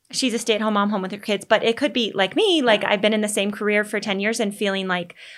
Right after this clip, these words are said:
Speaker 1: I have something inside me that is trying to get out, like, I have something to offer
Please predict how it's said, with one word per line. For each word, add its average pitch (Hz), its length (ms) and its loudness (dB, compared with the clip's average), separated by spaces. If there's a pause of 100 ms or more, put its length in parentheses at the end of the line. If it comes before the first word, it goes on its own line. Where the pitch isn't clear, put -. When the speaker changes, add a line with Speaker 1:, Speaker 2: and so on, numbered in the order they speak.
(140)
Speaker 1:
I 220 80 0
have 226 200 -2
something 220 360 -2
inside 190 420 -2
me 254 200 0
that 190 260 -2
is 196 160 -4
trying 208 680 -2
to 214 120 -6
get 185 180 0
out, 185 260 0
like, 185 160 -2
I 180 80 -2
have 202 240 0
something 202 320 -6
to - 60 -4
offer 180 440 -4